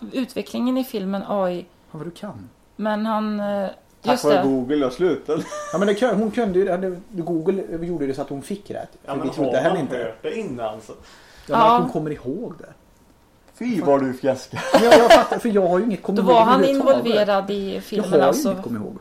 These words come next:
Speaker 1: Mm. Det var en liten sidonot. Eh,
Speaker 2: Ja.
Speaker 1: nu ska jag försöka få fram, eh,
Speaker 2: Var får du
Speaker 1: flickchart
Speaker 2: alltid
Speaker 1: här.
Speaker 2: minne ifrån?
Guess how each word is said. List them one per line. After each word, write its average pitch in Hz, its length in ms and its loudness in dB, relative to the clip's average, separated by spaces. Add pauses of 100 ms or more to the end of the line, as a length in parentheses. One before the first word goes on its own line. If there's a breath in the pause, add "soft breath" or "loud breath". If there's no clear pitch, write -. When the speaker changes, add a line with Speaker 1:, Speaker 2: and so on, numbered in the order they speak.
(880)
Speaker 1:
Mm. 254 220 -6 (600)
Det 240 100 -2
var 247 160 4
en 240 140 0
liten 240 200 -6
sidonot. 180 720 -8
Eh, 202 80 -6 (920)
Speaker 2:
Ja. 160 220 -10 (280)
Speaker 1:
nu 226 160 -6
ska 220 220 -4
jag 214 180 -2
försöka 208 300 -12
få 202 100 -14
fram, 180 380 -10
eh, 175 60 -10
Speaker 2:
Var 180 80 -10 (120)
får 180 80 -10
du - 60 -16
Speaker 1:
flickchart 175 380 -2
Speaker 2:
alltid - 160 -2
Speaker 1:
här. - 60 -4
Speaker 2:
minne 165 260 -6
ifrån? 101 260 -14